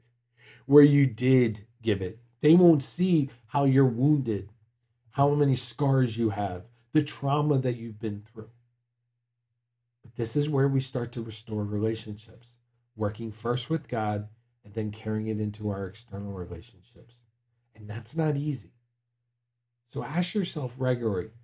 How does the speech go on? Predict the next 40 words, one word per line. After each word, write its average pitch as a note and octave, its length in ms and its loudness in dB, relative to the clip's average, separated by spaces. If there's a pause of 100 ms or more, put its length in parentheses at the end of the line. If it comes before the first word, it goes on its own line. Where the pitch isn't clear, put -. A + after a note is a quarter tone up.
(320)
and A2+ 120 -10
there's A2+ 140 -4
five C3+ 380 -2
questions G#2+ 500 -6
here G2 220 -12
that G#2+ 140 -8
you G#2+ 140 -10
can A2 160 -8
ask A2+ 260 -8
yourself. - 400 -14
First, - 460 -2 (640)
what B2 260 0
is G#3+ 180 2
it A3+ 120 2
I'm F3+ 140 0
pretending C#3+ 800 -2
not A#2 240 -2
to B2 100 -10
know? G2+ 220 0
That A2 200 -4
one C#3 420 0 (600)
kills D3+ 320 6
me B2+ 160 0
every B2+ 200 2
time. F#2+ 460 -10
What B2+ 180 -2
is D3+ 120 -2
that D3+ 240 -4 (220)
I'm A2+ 200 -10
pretending A2+ 920 -8
not G#2 300 -8
to - 120 -16
know? F#2 260 -12 (680)
Second, D3 420 -4 (880)
what A#2+ 180 0
is D#3+ 220 4
it D#3 420 -4
that C3 140 0
I'm A#2+ 180 -4
pretending A2+ 720 -2